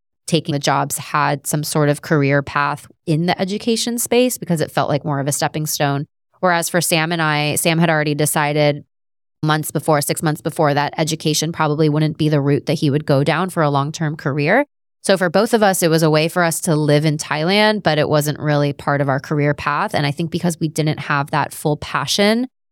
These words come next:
to educate and to be, like, a guiding light for these kids, our romanticized vision of what this might look like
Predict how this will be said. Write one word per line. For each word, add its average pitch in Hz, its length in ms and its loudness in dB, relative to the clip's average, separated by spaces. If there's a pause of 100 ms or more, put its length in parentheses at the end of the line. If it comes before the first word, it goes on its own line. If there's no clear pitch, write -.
(220)
to 185 260 4
educate 220 640 2
and 160 200 -2
to 165 240 2
be, 190 220 2
like, 190 160 2
a 190 80 0
guiding 180 420 0
light 175 260 0
for 208 120 -2
these 214 240 -2
kids, 233 440 0 (300)
our 151 520 2 (120)
romanticized 170 1000 0
vision 165 440 2
of 156 140 0
what 151 160 2
this 156 180 -2
might 147 220 -2
look 147 200 -2
like 220 380 0